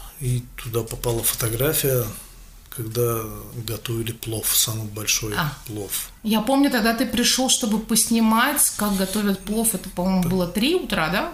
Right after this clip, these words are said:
Speaker 2: Или четыре?
Speaker 1: Три-четыре утра было, я пришел, начал снимать. Такие самые вкусные кадры получились ближе к рассвету.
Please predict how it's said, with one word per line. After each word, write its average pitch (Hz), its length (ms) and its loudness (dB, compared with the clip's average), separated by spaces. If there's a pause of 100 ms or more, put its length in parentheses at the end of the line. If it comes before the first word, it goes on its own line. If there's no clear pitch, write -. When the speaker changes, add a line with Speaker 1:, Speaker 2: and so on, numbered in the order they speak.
(120)
Speaker 2:
Или 185 240 0
четыре? 190 400 0
Speaker 1:
Три-четыре 143 680 2
утра 120 320 2
было, 147 340 2
я 123 80 4
пришел, 139 540 0
начал 123 380 2
снимать. 127 600 0 (200)
Такие 131 280 -4
самые 120 720 2
вкусные 123 600 -2
кадры 147 360 -2
получились 120 840 0
ближе 117 560 0
к - 120 -4
рассвету. 110 580 0